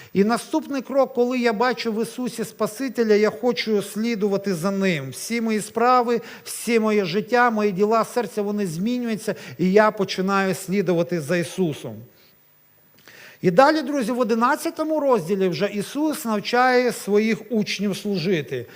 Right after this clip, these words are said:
Він, ми і многі, тому що Він прийшов на цю землю для того, щоб послужити.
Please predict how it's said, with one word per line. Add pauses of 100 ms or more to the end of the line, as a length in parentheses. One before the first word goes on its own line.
(200)
Він,
ми
і
многі,
тому
що
Він
прийшов
на
цю
землю (240)
для
того,
щоб
послужити.